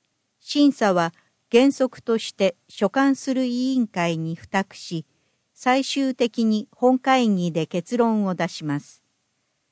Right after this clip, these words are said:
請願には紹介議員一人以上が必要です。提出方法。市役所四階、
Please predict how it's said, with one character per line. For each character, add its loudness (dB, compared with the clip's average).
請 2
願 2
に 2
は -2
紹 0
介 0
議 -4
員 -2
一 -2
人 -2
以 -4
上 -4
が 0
必 -8
要 4
で -6
す。 -20
提 0
出 -6
方 2
法。 -4
市 -6
役 2
所 -2
四 0
階、 -4